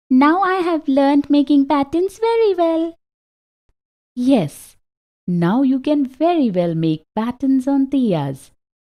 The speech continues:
patterns on garlands, patterns to decorate the courtyard with diyas, and rangoli pattern.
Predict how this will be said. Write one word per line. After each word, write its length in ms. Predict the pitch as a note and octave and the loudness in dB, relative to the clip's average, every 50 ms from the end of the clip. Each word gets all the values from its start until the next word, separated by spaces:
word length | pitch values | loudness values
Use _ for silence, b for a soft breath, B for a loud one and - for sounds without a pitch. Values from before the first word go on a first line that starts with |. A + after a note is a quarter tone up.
| _ _ | _ _
patterns 420 | - F3 E3 D3+ - E3 D#3+ D3+ - | -4 -4 -4 -4 -4 -6 -6 -4 -2
on 200 | D#3+ D3+ D#3 D3+ | -2 -2 -2 -2
garlands, 640 | - F3+ G#3 B3 C#4 C#4+ D4 D4+ C#4+ D#4+ D#4+ - - _ _ _ _ _ _ _ _ - | -2 -2 0 0 2 2 2 2 2 2 0 -4 -10 _ _ _ _ _ _ _ _ 0
patterns 480 | D#4 D#4 E4 E4 E4 E4 D#4 E4 D#4+ | 2 2 2 2 0 0 0 0 -2
to 160 | - - D#4 D4 | -2 -4 -4 -4
decorate 600 | - - E4 E4+ E4 - A#3+ F#3 E3 D#3 D3+ C#3+ | -2 -4 -4 -2 -2 -2 -2 0 0 -2 -2 -2
the 120 | - D3 - _ | -4 -6 -6 _
courtyard 680 | - G#3+ A#3+ B3+ B3+ B3+ B3 B3+ A#3+ A#3+ B3 B3 B3 - _ | -2 -2 0 -2 -2 -2 -2 0 0 0 -2 -4 -6 -8 _
with 260 | - D4 D4 D4 _ | -4 -4 -4 -6 _
diyas, 640 | - D4+ D4 C#4+ B3+ F#3+ D#3 C#3 C3+ C3+ C3+ - - _ _ _ _ _ _ _ _ _ _ | -2 0 0 2 2 0 0 -2 -4 -8 -10 -14 -20 _ _ _ _ _ _ _ _ _ _
and 400 | - D#3 E3+ E3+ F#3+ A#3 C#4+ D4 - - | -4 -2 0 0 0 0 -2 -2 -6 -2
rangoli 640 | C#4 D#4 D#4+ D#4 C#4+ C#4+ C4+ A#3+ G3 F3+ F3 D#3+ - | 0 2 4 4 4 4 4 4 4 2 -2 -2 -2
pattern. 600 | E3+ D#3+ D3+ - - F3 D#3+ D3 C#3+ C#3 D3 | -2 -2 -2 -2 -2 -2 -2 -2 -2 -4 -6